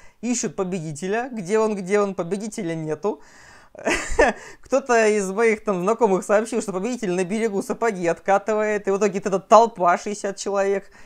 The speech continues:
участников подходит такие, так берег немного на возвышенности, обрывисто. Я там внизу в грязи копаюсь, подходит.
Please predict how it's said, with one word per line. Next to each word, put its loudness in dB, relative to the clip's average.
участников 0
подходит 2
такие, -6
так -6
берег 0
немного 0
на 2
возвышенности, 0
обрывисто. 2
Я 6
там 0
внизу -4
в -4
грязи -4
копаюсь, -2
подходит. 0